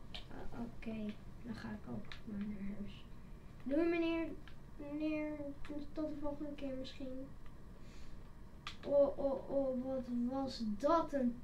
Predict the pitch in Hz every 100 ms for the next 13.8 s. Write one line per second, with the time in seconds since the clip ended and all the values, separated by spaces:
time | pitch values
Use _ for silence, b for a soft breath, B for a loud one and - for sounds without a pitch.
0 | - 440 392 - - - - - 440 403
1 | - - - - B B B B - 269
2 | 277 247 262 269 - - 320 311 294 262
3 | 226 - - 311 311 311 285 - 277 277
4 | 262 233 - - - - - 294 - 196
5 | - - - - - - - - - B
6 | B 247 285 294 285 269 254 269 330 320
7 | 311 311 302 294 294 302 294 269 277 294
8 | - - - - - - - - - -
9 | - - - - - - - - - -
10 | B B B - 294 302 311 311 302 302
11 | 302 302 294 277 - - - - - -
12 | - - - B B B 254 277 349 403
13 | 392 370 339 339 349 320 302